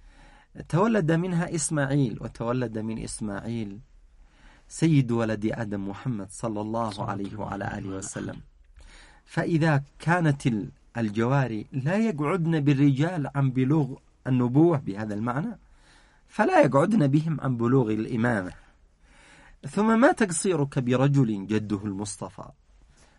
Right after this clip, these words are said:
Speaker 1: وأبوه علي المرتضى، وهو سليل الحسين شهيد كربلاء، وهو كذا، وأمه فاطمة الزهراء، وعمه كذا، وذكر الحمزة وجعفر حتى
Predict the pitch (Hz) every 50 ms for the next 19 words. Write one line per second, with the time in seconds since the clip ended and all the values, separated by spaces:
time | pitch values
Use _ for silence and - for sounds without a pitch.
0 | _ - - - - 104 101 101 95 82 95 92 85 95 98 95 95 90 90 90
1 | 87 90 95 104 104 101 101 - 110 101 101 98 95 90 - - - 98 92 92
2 | 92 92 - - 104 101 104 104 101 101 101 - - 98 - - 107 - - 101
3 | 98 - 107 95 92 98 - - 104 - - 101 101 98 98 101 101 110 107 107
4 | 110 110 110 - - 117 110 107 - - 120 110 107 110 113 - - - - -
5 | - - - 156 165 160 147 123 113 110 98 101 98 95 107 104 104 - 107 104
6 | 104 101 - - 104 101 98 104 101 98 101 104 104 104 110 107 - - - -
7 | - - - - 127 123 101 123 117 113 110 104 101 104 98 - - 117 101 107
8 | 107 107 104 107 104 101 101 104 104 - 117 139 147 139 - 113 107 104 98 101
9 | - 120 113 107 98 104 107 104 104 104 107 107 113 - 107 104 117 110 107 -
10 | _ _ _ _ _ _ _ _ _ - _ - - - - _ - - - 156
11 | 160 - - - 196 185 160 135 -